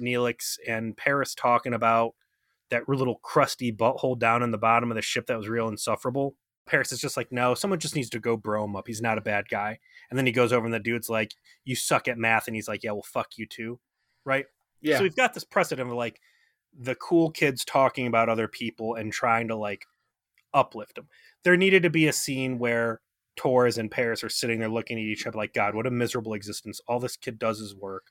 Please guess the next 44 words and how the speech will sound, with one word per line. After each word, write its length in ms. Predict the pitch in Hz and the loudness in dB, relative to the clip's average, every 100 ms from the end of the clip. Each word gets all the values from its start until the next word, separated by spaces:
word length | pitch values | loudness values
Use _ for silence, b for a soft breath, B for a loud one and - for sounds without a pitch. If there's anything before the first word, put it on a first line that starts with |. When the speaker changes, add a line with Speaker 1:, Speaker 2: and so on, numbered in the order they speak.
| b b b _ | b b b _
Speaker 1:
We 60 | 131 | 2
gotta 220 | 127 123 | 4 4
bust 300 | 110 117 - | 4 0 0
him 100 | 113 | -4
out 160 | 107 107 | -2 -4
of 60 | 107 | -6
his 100 | 101 | -8
shell." 460 | - 101 101 98 b b _ | -8 -8 -10 -12 b b _
Now 160 | 131 135 | 4 4
that 180 | 131 - | 4 0
Seven 300 | - 151 135 | 2 2 2
of 100 | 117 | -2
Nine's 340 | 123 160 180 139 | 0 2 2 4
off 220 | 131 - | 4 4
on 140 | 127 | 2
this 180 | 123 - | 0 -4
away 240 | 113 127 226 | -2 0 0
mission, 560 | 127 - 123 120 131 _ _ _ _ _ _ | 0 -2 -2 -4 -6 _ _ _ _ _ _
Speaker 2:
Hey, 220 | 175 185 | 0 2
Speaker 1:
this 120 | 226 | 2
is 200 | - 120 | -4 -4
a 60 | 131 | -6
great 380 | 110 143 170 - | -2 2 2 2
time 380 | 156 139 139 135 | 2 4 2 0
to, 80 | 131 | 2
Speaker 2:
fun, 80 | |
Speaker 1:
like, 220 | 123 - 190 | 6 6 6
Speaker 2:
uh, 140 | 185 | 2
fun 320 | - 196 190 | 4 4 6
Uncle 380 | 196 185 190 165 | 4 2 0 -2
Tom 440 | - 156 175 170 | 0 2 2 0
and 80 | 143 123 | -4 -4
Aunt 240 | 147 135 | -6 -4
B'Elanna 440 | 135 131 156 147 | -4 -4 -4 -4
can 200 | - 113 | -6 -10
come 260 | 110 117 110 | -8 -8 -8
through 220 | - 117 | -8 -8
and 80 | 113 | -6
be 80 | 117 | -4
like, 220 | 117 107 | -4 -4
"Hey, 160 | 127 139 | -8 -8
kid, 280 | - 113 110 | -6 -6 -6
you 80 | |
wanna 280 | 117 117 110 | -8 -6 -8